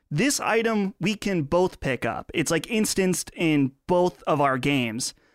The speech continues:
But other items like health, you need to strategize." And so that was one thing that came up a few times. I was like, "Wait, I can pick this up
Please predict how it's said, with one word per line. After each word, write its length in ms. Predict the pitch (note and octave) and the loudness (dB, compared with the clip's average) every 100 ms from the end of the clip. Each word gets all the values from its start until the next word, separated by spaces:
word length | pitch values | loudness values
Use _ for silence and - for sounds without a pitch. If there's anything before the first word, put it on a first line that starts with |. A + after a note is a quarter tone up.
| _ _ | _ _
But 180 | - D3 - | -4 -2 0
other 340 | A3+ C4+ A#3 | 0 2 2
items 520 | E3 D#3 C#3+ C#3 C3 | 2 2 2 0 0
like 220 | B2+ A#2+ | -2 -4
health, 640 | - - A3 F3 B2+ - - _ _ - | -8 0 4 4 2 -4 -20 _ _ -4
you 160 | D#3+ | 0
need 340 | F3+ E3+ E3+ D3 | 2 4 2 0
to 260 | - D3 C#3 | 0 2 2
strategize." 1000 | C3 E3 C#3+ C#3+ B2+ B2 G#2 A2 - - | 0 0 0 0 -2 -4 -4 -6 -8 -6
And 160 | - D#3+ | -2 0
so 140 | E3+ | 0
that 180 | D#3+ A#3 | 2 2
was 180 | B3 - _ | 0 -2 _
one 320 | D#3 D#3 F#3 | -2 0 2
thing 200 | E3+ D#3 C#3 | 0 2 2
that 140 | - | 0
came 180 | C#3+ D3 | 0 0
up 120 | C#3 | -2
a 60 | B2+ | -4
few 160 | D#3 | -4
times. 280 | D3+ C3 C3 | -2 -2 -2
I 40 | |
was 100 | B2+ | -2
like, 160 | C3 B2 | -2 0
"Wait, 300 | D#3 C3 - - _ _ _ | 0 0 -6 -20 _ _ _
I 160 | - C3+ | -4 -2
can 160 | D#3 D3 | 0 0
pick 140 | D#3 | 0
this 160 | D#3 C#3+ | 0 0
up 200 | B2+ | -2